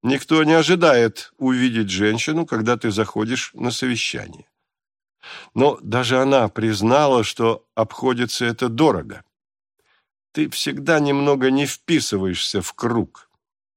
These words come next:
Ведь работа не ограничивается только заключением сделки. Здесь также важны и среда, и люди, с которыми ты сотрудничаешь. Другая руководительница крупной страховой компании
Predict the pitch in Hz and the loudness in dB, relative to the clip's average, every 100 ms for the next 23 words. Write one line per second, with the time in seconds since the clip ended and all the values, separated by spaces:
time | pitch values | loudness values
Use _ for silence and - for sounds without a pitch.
0 | _ 104 120 - 117 135 156 143 117 107 | _ -8 -8 -4 -4 -2 -2 0 0 0
1 | 101 120 131 127 135 139 123 131 127 - | 0 0 2 2 0 0 -2 -2 -2 -2
2 | 120 139 120 123 120 127 131 123 143 139 | -4 -2 -2 -2 -4 -4 -6 -4 -4 -2
3 | 139 139 127 160 107 - 107 _ _ _ | -2 -2 0 0 0 -4 -16 _ _ _
4 | _ _ _ _ _ - 110 135 123 131 | _ _ _ _ _ -10 -2 -2 2 0
5 | 110 123 120 110 131 127 127 117 107 - | 2 2 2 4 2 2 0 -2 -2 -2
6 | 107 95 123 143 135 - 123 110 104 127 | 0 2 4 6 4 2 0 2 2 0
7 | 123 120 - 120 123 117 113 104 113 - | 0 -2 -2 -4 -2 -2 -2 -2 -4 -2
8 | 113 113 110 101 - 107 98 - _ _ | -2 0 -2 -2 -2 -4 -4 -8 _ _
9 | _ _ _ _ _ _ _ _ _ - | _ _ _ _ _ _ _ _ _ 0
10 | 165 185 220 214 190 160 143 135 147 139 | 2 6 6 4 2 2 0 2 -2 -2
11 | 131 127 - 120 - 98 - 123 - 120 | -2 -2 -2 -4 -2 -4 0 -2 0 -4
12 | 110 127 127 123 123 123 160 156 151 127 | -2 0 0 2 0 2 2 4 4 0